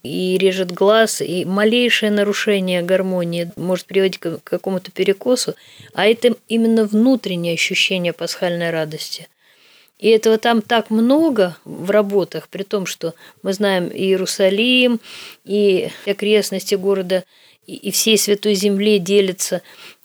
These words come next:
как на север зелёная Галилея и пустынные места,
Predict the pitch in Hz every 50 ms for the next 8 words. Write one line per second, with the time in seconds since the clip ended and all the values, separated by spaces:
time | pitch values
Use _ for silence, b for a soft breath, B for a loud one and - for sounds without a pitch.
0 | - 185 - 196 190 190 - 170 190 202 202 185 - - 220 214 196 190 185 180
1 | 170 - 208 196 196 196 185 185 180 175 175 170 185 180 180 180 185 196 233 247
2 | 254 254 254 240 233 b b b b b b b b _ 214 196 190 190 180 156
3 | B B B B B B B B - - 202 - - - - 202 196 190 185 185
4 | 185 180 185 185 180 - - - 220 220 233 233